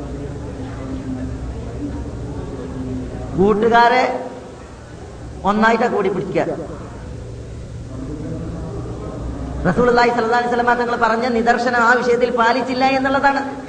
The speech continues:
കൂട്ടുകാരെ തെരഞ്ഞെടുക്കുമ്പോ, കൂടെ പാർക്കുന്നവരെ തെരഞ്ഞെടുക്കുമ്പോ നോക്കി തെരഞ്ഞെടുക്കണം, ഇല്ല എങ്കിൽ ബുദ്ധിമുട്ടാണ്. മനസ്സിലായില്ലേ? ഇവിടെ ഈ നോക്കൂ നിങ്ങൾ, പണ്ഡിതന്മാർ ഇബ്നു കഥീർ പറയാണ്, ഗുഹാവാസികൾ അവരുടെ കൂടെ കൂടിയതൊരു നായയാണ്.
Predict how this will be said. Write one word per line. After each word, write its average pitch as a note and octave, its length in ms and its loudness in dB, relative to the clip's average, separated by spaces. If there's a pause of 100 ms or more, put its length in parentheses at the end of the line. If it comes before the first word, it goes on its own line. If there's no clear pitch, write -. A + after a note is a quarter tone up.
(420)
കൂട്ടുകാരെ B3 460 6
തെരഞ്ഞെടുക്കുമ്പോ, A#3+ 720 2
കൂടെ B3 160 6
പാർക്കുന്നവരെ B3 520 4
തെരഞ്ഞെടുക്കുമ്പോ B3 680 2
നോക്കി B3 160 4
തെരഞ്ഞെടുക്കണം, G#3+ 680 2 (360)
ഇല്ല A#3 180 8
എങ്കിൽ B3 220 4
ബുദ്ധിമുട്ടാണ്. B3 720 0 (1700)
മനസ്സിലായില്ലേ? G#3 480 4 (200)
ഇവിടെ B3+ 600 8 (120)
ഈ F#3+ 160 0 (300)
നോക്കൂ G#3+ 300 6
നിങ്ങൾ, A3 220 4
പണ്ഡിതന്മാർ G#3+ 500 2
ഇബ്നു G#3 260 0
കഥീർ A#3+ 280 4
പറയാണ്, A#3 440 6 (840)
ഗുഹാവാസികൾ C#4 960 6 (340)
അവരുടെ B3+ 340 6
കൂടെ B3+ 260 4
കൂടിയതൊരു B3+ 440 6
നായയാണ്. C4 800 4